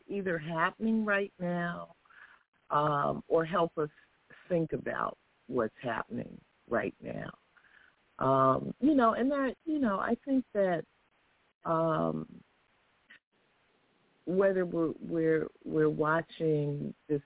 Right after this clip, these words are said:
fictional T V show or whether we're watching what's happening in the world, I think we're not always clear about what we're seeing or how to make meaning of it.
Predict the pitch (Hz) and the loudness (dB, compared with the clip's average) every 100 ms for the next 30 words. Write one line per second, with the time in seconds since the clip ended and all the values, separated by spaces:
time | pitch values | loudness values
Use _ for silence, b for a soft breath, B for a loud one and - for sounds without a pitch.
0 | _ 156 151 - 147 135 - - 147 147 | _ -2 -2 -2 -2 0 -2 -4 -4 0
1 | 180 185 - - 156 151 147 147 - - | 0 0 -4 -2 2 4 2 0 -4 -2
2 | 247 311 240 202 208 202 190 175 170 165 | 2 4 4 4 4 2 0 0 0 0
3 | 165 165 175 - 165 160 160 160 165 _ | 0 0 -4 -6 -2 0 0 -2 -6 _
4 | b b _ 156 170 170 185 165 160 165 | b b _ 2 2 2 -4 -4 -4 -2
5 | 156 151 - 151 151 147 160 196 202 143 | -4 -4 -4 -2 -2 -4 -6 -6 -4 -4
6 | 123 127 _ _ B B B - 220 - | -6 -8 _ _ B B B -2 0 2
7 | 247 226 - - 190 202 220 214 220 220 | 0 0 -6 -8 -2 2 4 4 4 4
8 | 202 196 175 180 - - - 247 208 147 | 2 2 0 -2 -6 -18 -2 2 4 4
9 | 139 139 - _ _ _ _ - 160 160 | 2 0 -6 _ _ _ _ 0 0 2
10 | 151 147 147 - _ _ _ _ _ - | 2 2 0 -4 _ _ _ _ _ -14
11 | 151 151 160 - 151 147 - 170 156 143 | -2 2 2 0 -4 -4 -6 -2 0 0
12 | 143 - 139 143 151 143 135 131 127 - | -2 -4 -6 -4 -2 0 0 -2 -4 -4
13 | 131 131 131 123 120 - - 117 - - | 0 2 2 0 -2 -6 -6 -6 -6 -12